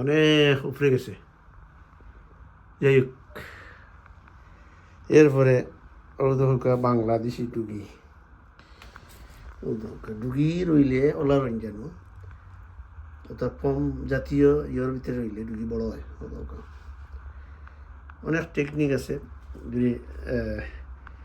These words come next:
গার্ডেনিং কর। এগুলা। এরপরে দেখো গা টমাটো। এখানে দুই জাতের টমাটো আছে।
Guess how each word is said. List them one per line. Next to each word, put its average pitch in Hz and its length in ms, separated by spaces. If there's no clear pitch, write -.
গার্ডেনিং 120 460
কর। 135 120
এগুলা। 117 320
এরপরে 135 400
দেখো 127 180
গা 123 100
টমাটো। 131 400
এখানে - 1160
দুই 143 180
জাতের 151 320
টমাটো 156 400
আছে। 151 200